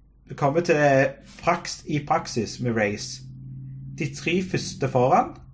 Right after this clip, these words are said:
får tak i nesten alle myntene, og får da umiddelbart en fordel.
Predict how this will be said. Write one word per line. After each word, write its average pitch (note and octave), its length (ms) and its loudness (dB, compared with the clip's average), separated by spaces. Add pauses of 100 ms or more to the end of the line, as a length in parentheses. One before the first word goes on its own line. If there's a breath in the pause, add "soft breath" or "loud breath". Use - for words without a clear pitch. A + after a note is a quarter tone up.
(420)
får D#3+ 160 0
tak C#3+ 180 6
i C#3+ 80 -4
nesten - 300 -8 (100)
alle A2+ 240 2
myntene, A#2+ 460 -4 (500)
og C3+ 160 -6
får C#3+ 160 0
da C#3+ 140 0 (560)
umiddelbart D#3 1040 0
en A#2+ 160 -4
fordel. G2 320 -4